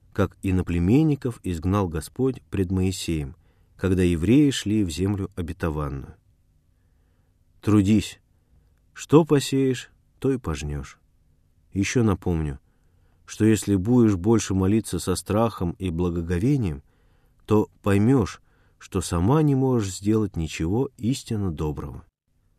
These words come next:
Тогда молитва будет становиться все смиреннее и смиреннее, и это настроение смирения, бывшее во время молитвы, распространится и на другое время вне молитвы,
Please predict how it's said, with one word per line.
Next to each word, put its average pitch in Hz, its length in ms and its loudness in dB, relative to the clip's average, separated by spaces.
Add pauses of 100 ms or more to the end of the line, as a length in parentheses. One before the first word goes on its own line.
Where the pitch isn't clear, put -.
(580)
Тогда 113 300 4
молитва 131 600 2
будет 101 340 2
становиться 98 680 0
все 85 200 -6
смиреннее 120 800 -2
и - 140 -12
смиреннее, 78 760 -6 (600)
и 98 120 2
это 156 200 4
настроение 120 640 2
смирения, 110 720 -4 (500)
бывшее 104 380 4
во 95 120 4
время 92 280 2
молитвы, 90 560 -2 (440)
распространится 95 1080 0
и 101 240 -4
на 82 140 -2
другое 98 460 2
время 101 460 -2
вне 92 280 -2
молитвы, 78 560 -6